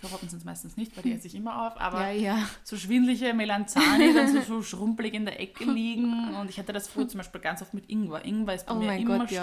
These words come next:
Speaker 1: schrumpelig
Speaker 2: Ja, ja,
Speaker 1: geworden.
Speaker 2: voll.
Speaker 1: Seither friere ich den immer als ein Ganzes ein.
Speaker 2: Hm,
Speaker 1: Und
Speaker 2: gescheit.
Speaker 1: somit habe ich das ganze Jahr über den Ingwer aus Österreich in der Gefriertruhe und wenn ich ihn brauche, dann reibe ich ihn gefroren in mein Essen rein.
Speaker 2: Stimmt, das ist eigentlich sehr gescheit.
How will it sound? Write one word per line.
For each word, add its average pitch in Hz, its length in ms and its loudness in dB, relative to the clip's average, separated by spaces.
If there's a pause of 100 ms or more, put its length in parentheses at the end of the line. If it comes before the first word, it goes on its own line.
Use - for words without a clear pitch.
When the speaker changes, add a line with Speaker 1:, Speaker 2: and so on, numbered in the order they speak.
(120)
Speaker 1:
schrumpelig 160 340 -8
Speaker 2:
Ja, 208 100 -4
ja, - 0 -
Speaker 1:
geworden. 202 340 -4
Speaker 2:
voll. 202 300 -8
Speaker 1:
Seither 202 400 -8
friere 208 300 -8
ich 175 100 -16
den 170 200 -12
immer 233 260 -2
als - 160 -12
ein 175 80 -14
Ganzes 180 400 -14
ein. - 340 -10 (200)
Speaker 2:
Hm, 220 180 -10
Speaker 1:
Und 208 80 -12
Speaker 2:
gescheit. 175 140 -10
Speaker 1:
somit 185 260 -10
habe 180 100 -10
ich 175 80 -14
das 180 160 -14
ganze 214 380 -6
Jahr 170 340 -8
über 180 300 -10
den 175 120 -12
Ingwer 180 300 -10
aus 170 120 -12
Österreich 170 440 -14
in 180 60 -14
der 175 100 -16
Gefriertruhe 175 800 -14
und 175 100 -14
wenn 175 140 -14
ich 170 100 -18
ihn 175 80 -12
brauche, 170 320 -14
dann 175 140 -16
reibe 170 240 -14
ich 170 120 -20
ihn 170 120 -16
gefroren 170 380 -16
in 170 100 -14
mein 170 140 -14
Essen - 360 -18
rein. 151 80 -16
Speaker 2:
Stimmt, 196 380 -10
das 190 160 -16
ist 190 160 -16
eigentlich 185 400 -12
sehr 190 180 -14
gescheit. - 380 -16